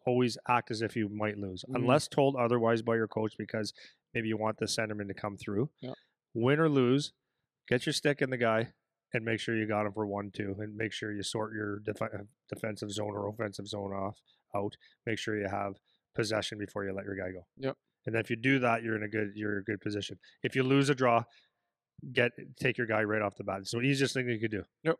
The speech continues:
Speaker 1: It's a habit, easiest thing to do, but sometimes it's not, um, sometimes it's not the easiest thing to remember.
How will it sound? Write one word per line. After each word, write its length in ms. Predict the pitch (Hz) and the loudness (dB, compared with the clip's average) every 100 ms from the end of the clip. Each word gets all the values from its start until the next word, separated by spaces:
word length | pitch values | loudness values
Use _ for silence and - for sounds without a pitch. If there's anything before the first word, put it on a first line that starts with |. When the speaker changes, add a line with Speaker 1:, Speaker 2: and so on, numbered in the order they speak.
| _ | _
Speaker 1:
It's 80 | - | -2
a 60 | |
habit, 320 | 104 131 180 - _ - | 2 4 2 -2 _ -2
easiest 280 | 139 135 | 2 2
thing 160 | 135 123 | 0 -2
to 60 | 117 | 2
do, 200 | 135 156 _ _ _ _ _ - | 2 2 _ _ _ _ _ -2
but 180 | 113 113 _ | -2 -2 _
sometimes 460 | - 123 110 117 110 | -8 -6 -2 -2 -2
it's 140 | 104 | -6
not, 260 | 113 107 101 _ _ _ _ _ _ _ _ _ _ _ - | -4 -4 -4 _ _ _ _ _ _ _ _ _ _ _ -10
um, 440 | 104 98 95 95 92 _ _ _ _ - - _ _ _ _ _ _ _ | -6 -4 -6 -10 -18 _ _ _ _ -20 -20 _ _ _ _ _ _ _
sometimes 460 | - 123 107 120 110 | -4 -4 0 0 0
it's 140 | 101 | -4
not 200 | 117 107 | -4 -2
the 80 | 113 | -2
easiest 320 | 107 107 - | -2 -4 -6
thing 140 | 110 101 | -6 -6
to 60 | |
remember. 320 | 98 92 90 | -8 -8 -12